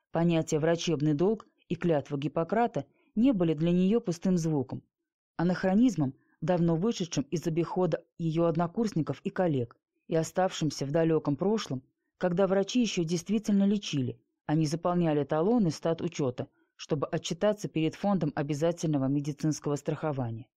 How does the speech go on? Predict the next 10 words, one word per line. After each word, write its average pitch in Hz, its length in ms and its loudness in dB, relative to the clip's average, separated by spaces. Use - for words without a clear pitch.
Человек, 165 560 0
лежащий 160 520 0
в 139 60 -2
лесу, 214 400 -2
нуждался 196 500 0
в - 20 2
медицинской 170 560 0
помощи, 127 500 -4
а - 60 -10
потому, 156 540 0